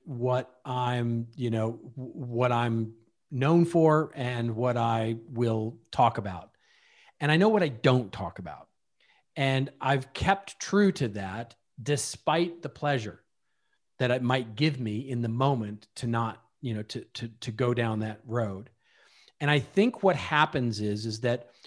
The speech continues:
when we see people get into trouble, it's because they don't have the conviction of their beliefs behind them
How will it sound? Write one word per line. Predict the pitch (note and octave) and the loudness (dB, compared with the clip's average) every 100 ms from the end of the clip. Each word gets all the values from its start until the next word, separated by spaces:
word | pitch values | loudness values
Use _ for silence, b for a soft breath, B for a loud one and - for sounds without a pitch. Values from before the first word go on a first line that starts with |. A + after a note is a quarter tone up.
| b | b
when | C3+ C3 | -2 0
we | B2+ | 0
see | - - G3+ | -2 0 0
people | G#3 G3+ F3+ | 0 0 0
get | D#3+ D3 | 2 2
into | C#3 A#2+ | 2 -2
trouble, | - - C#3 A2+ A2+ A#2 - | -2 2 4 2 -4 -8 -8
it's | C3 A#2 | -6 -6
because | - C#3 - - E3+ F#3+ A3+ A3 - b b b b _ _ _ _ _ _ - | -6 -8 -8 -2 6 6 6 2 -6 b b b b _ _ _ _ _ _ -16
they | A2 A#2+ D#3+ E3 | -8 2 4 4
don't | - E3 A#3 F3+ | 6 6 6 0
have | - F#3+ F3 | -2 0 2
the | F3 | 0
conviction | - D3 C3 E3+ F3 - F#3 F#3 F#3+ - | 0 0 2 0 0 -2 0 0 -2 -2
of | C#3+ B2+ | -4 0
their | C3 | -2
beliefs | A#2 B2 B2+ F3 F#3+ - | -2 -2 0 0 -2 -6
behind | - B2 - F3 F3 E3 | -6 -6 0 0 2 0
them | A2+ G#2+ G#2+ | -2 -4 -6